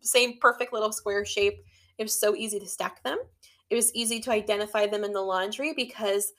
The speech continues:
I wasn't looking for all of these different patterns. I was just looking for this one type of white towel, plus they're white, so it's really easy to clean.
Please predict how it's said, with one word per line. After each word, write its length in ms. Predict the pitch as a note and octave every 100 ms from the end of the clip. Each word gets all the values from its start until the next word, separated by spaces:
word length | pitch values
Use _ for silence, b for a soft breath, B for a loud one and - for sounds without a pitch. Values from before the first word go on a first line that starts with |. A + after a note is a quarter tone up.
| _ _ G3
I 80 |
wasn't 340 | G#3+ A3 A#3+ -
looking 300 | G#3+ A3 G#3+
for 200 | A3 -
all 140 | G#3
of 120 | G#3
these 160 | G#3 G3+
different 280 | G3 F#3+ -
patterns. 400 | A#3 C#4 C4+ B3
I 80 | F3+
was 160 | F3+ -
just 260 | G3+ G#3
looking 240 | G#3 G3+ G3
for 140 | G3+
this 220 | - F#3+
one 440 | G3 G3+ G#3 A3 A3 _ _
type 240 | - G3+ G3
of 140 | F3
white 360 | F3 F#3+ C#4+ -
towel, 520 | G3+ F#3+ G3 C#4+ b b b -
plus 160 | F3
they're 140 | C4 C#4+
white, 360 | G3+ G3+ -
so 100 | -
it's 160 | F3 -
really 220 | G3 A3+
easy 260 | A#3 A#3+ C4+
to 60 |
clean. 460 | D4+ - G3 G3